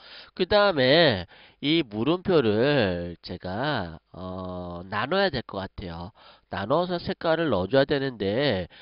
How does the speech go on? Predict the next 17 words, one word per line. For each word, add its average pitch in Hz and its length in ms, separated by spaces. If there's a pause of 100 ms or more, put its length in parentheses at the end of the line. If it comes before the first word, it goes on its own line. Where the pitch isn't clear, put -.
(160)
이 160 200
물음표를 131 760
가지고 113 840 (300)
여러분들이 101 720
쪼개려면은 160 1040 (320)
지금은 160 720 (640)
여러분들 131 640
레이어를 104 400
보시면은 104 1000 (160)
T자로 180 520
되어 180 280
있죠. 180 580 (420)
타이틀로 170 680
되어 - 180
있단 151 320
말이에요. 101 840 (420)
얘를 101 640